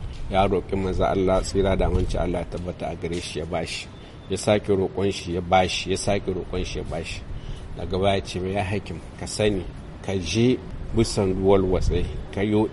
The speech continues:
icce ka ɗauko shi a bayanka, ka zo ka saida ka biya bukatunka, ya yi maimakon ka dinga roƙon mutane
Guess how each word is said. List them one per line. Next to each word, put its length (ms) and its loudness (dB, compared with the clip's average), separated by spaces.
icce 440 -2
ka 140 -4
ɗauko 400 2
shi 160 -6
a 140 -4
bayanka, 760 2
ka 140 -4
zo 200 0
ka 160 -4
saida 460 2
ka 160 -8
biya 280 0
bukatunka, 680 -6
ya 180 2
yi 140 0
maimakon 500 -2
ka 120 -6
dinga 260 -4
roƙon 400 -6
mutane 400 -8